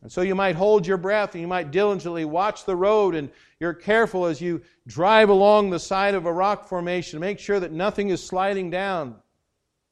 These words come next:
And our imagination may run around, uh, off with us sometimes, and we might consider, "What would it be like for one of them giant rocks to fall near us or upon us?"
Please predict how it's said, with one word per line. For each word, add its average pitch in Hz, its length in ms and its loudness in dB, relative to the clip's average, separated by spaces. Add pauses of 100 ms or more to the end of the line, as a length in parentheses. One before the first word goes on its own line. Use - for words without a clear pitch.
(260)
And 160 80 -4
our 180 160 2
imagination 190 800 0
may 180 160 0
run 190 260 0
around, 190 400 -2
uh, 151 40 -4
off 170 520 -2
with 175 200 -6
us 190 220 0
sometimes, 185 600 -4
and 170 100 -6
we 180 80 -4
might 185 220 -4
consider, 180 420 -2 (240)
"What 226 240 6
would 262 100 2
it 220 60 -2
be 247 120 2
like 226 300 4
for 190 120 -4
one 214 140 0
of 208 40 0
them 202 220 0
giant 214 380 0
rocks 220 400 2
to 180 120 -4
fall 214 640 2
near 214 360 6
us - 600 -4 (1500)
or 107 120 -14
upon 165 340 -8
us?" - 480 -20